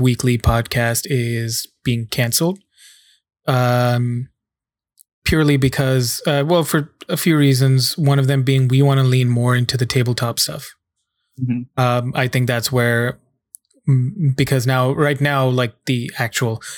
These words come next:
Speaker 1: management, quote unquote, so to speak, is me and Glenn.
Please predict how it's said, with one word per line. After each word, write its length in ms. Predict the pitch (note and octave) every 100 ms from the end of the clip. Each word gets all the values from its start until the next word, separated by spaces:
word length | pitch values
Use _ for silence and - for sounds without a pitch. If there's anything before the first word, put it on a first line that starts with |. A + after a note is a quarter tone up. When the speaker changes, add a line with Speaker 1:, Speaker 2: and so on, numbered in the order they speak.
| -
Speaker 1:
management, 760 | B2+ C3 C#3 C3+ A#2 A#2 A2+ - - _ -
quote 180 | B2
unquote, 320 | A#2 A2 A#2 A2+
so 120 | A#2
to 80 | A#2
speak, 280 | - A2
is 380 | B2+ A#2 A2+ A2+
me 180 | D3+ C3
and 100 | A#2+
Glenn. 340 | B2+ A#2 A2